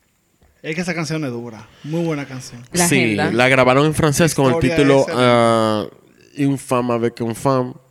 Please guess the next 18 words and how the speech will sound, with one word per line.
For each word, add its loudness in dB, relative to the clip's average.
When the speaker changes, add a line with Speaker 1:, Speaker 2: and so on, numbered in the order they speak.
Speaker 3:
o -4
como -2
sea, -2
Speaker 1:
Uepa. -10
Speaker 3:
alcanzando 0
de 2
inmediato 2
el 2
Speaker 1:
Así 2
Speaker 3:
número 6
Speaker 1:
todo 0
Speaker 3:
uno 0
Speaker 1:
cuenta. -4
Speaker 3:
en -2
las 0
listas 0
de 0
Francia. -2